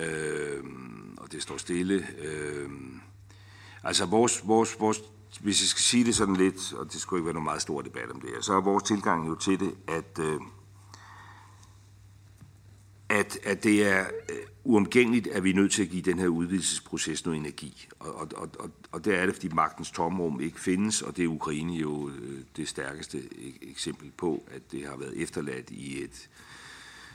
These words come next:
i et vakuum, øh, der har i hvert fald foranlediget Putin til at tro, at, at det var et land, man bare kunne tage. Øh,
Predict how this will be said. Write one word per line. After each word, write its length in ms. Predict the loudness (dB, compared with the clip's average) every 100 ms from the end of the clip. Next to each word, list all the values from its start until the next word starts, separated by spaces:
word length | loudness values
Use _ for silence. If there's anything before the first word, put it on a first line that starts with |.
| -16
i 100 | -12
et 120 | -2
vakuum, 500 | 6 6 6 0 0 -8 -2
øh, 520 | 0 2 2 -2 -4 -8 -6
der 100 | -4
har 500 | -2 -2 -4 -12 -18 -18 -16
i 60 | -10
hvert 200 | -8 -8
fald 140 | -8
foranlediget 460 | -6 -4 0 -2 2
Putin 360 | 2 2 0
til 120 | 2
at 120 | 0 0
tro, 340 | 0 -2 -2
at, 140 | -8 -12 -16 -12
at 140 | -8
det 100 | -8
var 60 | -6
et 60 |
land, 160 | -8 -12
man 140 | -10
bare 140 | -10 -10
kunne 100 | -10
tage. 340 | -10 -10 -14 -20 _ -12
Øh, 520 | -10 -10 -10 -10